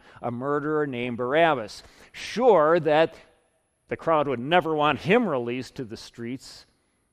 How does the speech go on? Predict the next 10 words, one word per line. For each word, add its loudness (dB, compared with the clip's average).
and -6
they -2
would -6
choose -10
Jesus. -12
Of -20
course, -10
he -16
was -16
wrong. -8